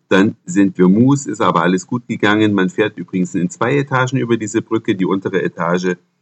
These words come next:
führt stadtauswärts und die obere Etage stadteinwärts, sodass man sich da auch nirgendwo ins Gehege kommt. Jetzt möchte ich aber noch was ganz besonders Wichtiges erwähnen. Ich nutze hier nämlich den Computer eines Freundes. Das ist jetzt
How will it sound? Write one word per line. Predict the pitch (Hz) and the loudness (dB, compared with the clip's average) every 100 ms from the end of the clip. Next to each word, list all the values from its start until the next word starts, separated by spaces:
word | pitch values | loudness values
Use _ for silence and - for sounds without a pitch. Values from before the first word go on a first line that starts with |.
| _ _ | _ _
führt | - 107 101 | -6 -4 -4
stadtauswärts | - 87 78 _ 104 131 - 127 123 - - _ _ _ _ | -4 -6 -6 _ 0 0 0 -2 -2 -6 -20 _ _ _ _
und | 101 87 | -2 0
die | 92 | 0
obere | 101 92 98 92 76 | 2 4 2 2 0
Etage | 85 87 80 87 85 | -2 -2 -4 -2 -6
stadteinwärts, | - 85 73 76 73 69 - | -4 -4 -4 -4 -4 -6 -4
sodass | 85 82 92 | -4 -2 -2
man | 85 | -2
sich | 92 - | -4 -4
da | 78 | -4
auch | 64 92 | -2 0
nirgendwo | 95 113 107 90 | 2 2 0 -4
ins | 85 95 | -4 -4
Gehege | - 143 101 | 0 0 0
kommt. | - 67 - _ _ _ _ _ - | -4 -8 -8 _ _ _ _ _ -8
Jetzt | 127 | 2
möchte | 175 180 | 2 2
ich | 175 | 0
aber | 151 147 | 2 2
noch | 139 | 4
was | 135 - | 2 2
ganz | 131 131 - | -2 -2 -2
besonders | 110 98 123 117 95 - | 0 2 2 2 -2 -2
Wichtiges | 143 143 120 92 87 | -2 0 -4 -2 -2
erwähnen. | - 78 80 82 107 139 - | -4 -4 -2 0 0 0 -4
Ich | 110 - | -6 0
nutze | 143 - 156 | 0 0 -4
hier | 127 104 | 0 0
nämlich | 92 104 127 | 0 0 -4
den | - 120 | -2 -2
Computer | 113 101 - 95 - 131 127 _ _ _ | 0 -2 -2 -6 -2 -4 -4 _ _ _
eines | 90 95 117 | -2 0 -2
Freundes. | - 85 85 87 78 - | -6 0 2 4 2 -2
Das | 95 92 | -6 -6
ist | 113 | -4
jetzt | - - - | -4 -6 -14